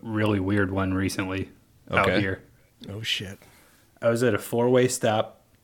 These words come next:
Speaker 1: Person to my right got there before me, so they went, they turned. I start going straight, and the car right behind them does the same turn, doesn't stop at the four-way.
Speaker 2: Mm-hmm.
Speaker 1: So I give the,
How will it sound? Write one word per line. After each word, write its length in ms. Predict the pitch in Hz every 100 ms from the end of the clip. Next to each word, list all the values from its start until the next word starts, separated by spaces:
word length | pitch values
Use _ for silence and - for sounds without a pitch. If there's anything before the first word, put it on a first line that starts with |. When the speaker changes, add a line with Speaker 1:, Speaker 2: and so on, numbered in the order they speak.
| _ _ _ _ _ _ - _ _
Speaker 1:
Person 420 | - 127 - 123 117
to 100 | 113
my 140 | 110
right 480 | 101 98 107 107 107 - _ _ _ _
got 180 | 113 101
there 120 | 107
before 380 | 107 104 123 113
me, 240 | 110 104 104
so 200 | - 101
they 160 | 101
went, 360 | 113 104 104 104
they 120 | 117
turned. 440 | 107 101 101 104 104 - _ _ _ _ _
I 140 | 110 113
start 280 | - 117
going 240 | 95 113 98
straight, 600 | - - 117 104 104 -
and 160 | - 113
the 60 | 95
car 340 | - 117 117
right 200 | 110 107
behind 420 | - - 113 117
them 280 | 123 123 120 - -
does 200 | 113 101
the 80 |
same 320 | - 120 107 104
turn, 380 | 117 117 123
doesn't 260 | 117 107 104
stop 320 | - 110 110
at 80 | 117
the 60 | 107
four-way. 520 | - 117 127 143 143 - -
Speaker 2:
Mm-hmm. 300 | - 98 104 107 - _ _ _ _ _ _ _
Speaker 1:
So 240 | - 117 110
I 200 | 113 175
give 300 | 160 123 107
the, 180 | 101